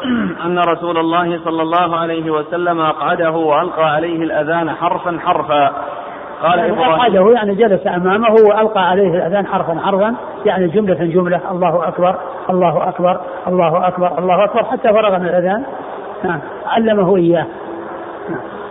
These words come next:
Speaker 1: قال إبراهيم: "مثل أذاننا." قال بشر: "فقلت له: 'أعد علي.'"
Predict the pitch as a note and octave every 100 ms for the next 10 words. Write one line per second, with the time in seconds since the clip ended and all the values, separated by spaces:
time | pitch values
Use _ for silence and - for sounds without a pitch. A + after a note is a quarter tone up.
0 | - - D3 F3 F3+ F3 E3+ E3+ D3+ E3
1 | F3+ F3+ E3+ F3 F3 D#3+ D#3 D#3+ D#3+ D#3+
2 | E3+ D#3+ D3 - - - - - C#3+ F3
3 | E3+ D#3+ E3 G3 F#3+ C#3 E3+ D#3+ F3+ F3
4 | E3+ F3+ E3+ D#3 - D3 F#3+ D#3 E3+ E3
5 | D#3+ D#3+ E3